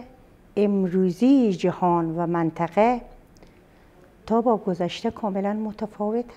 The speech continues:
است. در آن وقت و زمان سوریه هم وضعیت امروزی رو نداشت، عراق هم نداشت، حتی یمن هم نداشت و خبری از داعش هم نبود.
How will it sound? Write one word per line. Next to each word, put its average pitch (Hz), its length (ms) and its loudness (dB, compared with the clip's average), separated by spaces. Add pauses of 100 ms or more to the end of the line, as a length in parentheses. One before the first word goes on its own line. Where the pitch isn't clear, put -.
(100)
است. - 140 -20 (1300)
در 180 200 2
آن 254 140 6
وقت 262 320 4
و 247 40 6
زمان 233 500 2 (360)
سوریه 185 680 2
هم 269 140 6
وضعیت 247 520 2
امروزی 220 500 0
رو 220 140 0
نداشت، 214 440 -2 (120)
عراق 185 440 2
هم 220 240 -2
نداشت، 202 560 -4
حتی 190 320 -4
یمن 165 400 0
هم 208 220 -4
نداشت 196 460 -4 (400)
و 170 60 0
خبری 175 480 -2
از 175 180 -4
داعش 175 420 -2
هم 190 120 -6
نبود. 151 360 -12